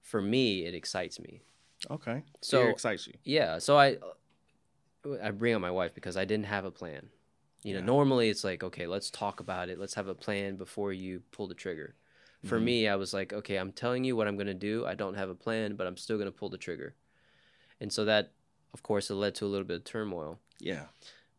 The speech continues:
Speaker 1: But the belief that she had in me was very obvious, right? It
Speaker 2: Mm-hmm.
Speaker 1: became more obvious because I wasn't gonna turn down. Like, uh, because you try to, she never really tried to talk me out of it. She just
Speaker 2: Mm-hmm.
Speaker 1: said, you know, "I'm super scared. I don't know what to expect."
Speaker 2: Yeah.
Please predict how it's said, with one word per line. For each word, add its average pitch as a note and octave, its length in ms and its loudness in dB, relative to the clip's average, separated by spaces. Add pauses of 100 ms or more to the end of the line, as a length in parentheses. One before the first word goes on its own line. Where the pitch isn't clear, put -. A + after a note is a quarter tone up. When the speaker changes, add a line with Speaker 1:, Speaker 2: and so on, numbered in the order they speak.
Speaker 1:
But A#2 300 6 (240)
the B2 100 0
belief B2+ 440 4
that G#2+ 160 0
she A2 140 0
had G2 220 4
in E2+ 140 -6
me C#2+ 260 -12 (1080)
was G2+ 300 -4
very G2 640 0
obvious, D#2+ 560 -10 (360)
right? G2+ 120 -2
It - 40 -4
Speaker 2:
Mm-hmm. G#2+ 60 -4
Speaker 1:
became A#2+ 340 -2
more A2 220 2
obvious G2+ 380 -2
because F2+ 240 -8
I F#2 80 -2
wasn't F#2+ 320 -4
gonna F2 160 -8
turn F2 240 -8
down. D#2+ 400 -10
Like, E2+ 180 -12
uh, C#2+ 40 -10 (260)
because G#2+ 320 -4
you G#2 80 -2
try G2 220 0
to, F2+ 80 -4 (160)
she - 200 -6
never A#2+ 200 0
really G#2 160 0
tried G2 220 -2
to - 60 -14
talk F2 180 -6
me D#2+ 80 -12
out F2 140 -8
of - 120 -12
it. - 100 -18
She - 140 -12
just F2+ 180 -8
Speaker 2:
Mm-hmm. - 20 -8
Speaker 1:
said, F2 220 -4
you G2+ 100 -12
know, F2 80 -10
"I'm F2 80 -14
super - 220 -10
scared. F2 320 -6
I E2+ 80 -6
don't F2+ 100 -8
know E2+ 120 -10
what E2 120 -10
to D#2 100 -12
expect." - 500 -12 (220)
Speaker 2:
Yeah. - 360 -12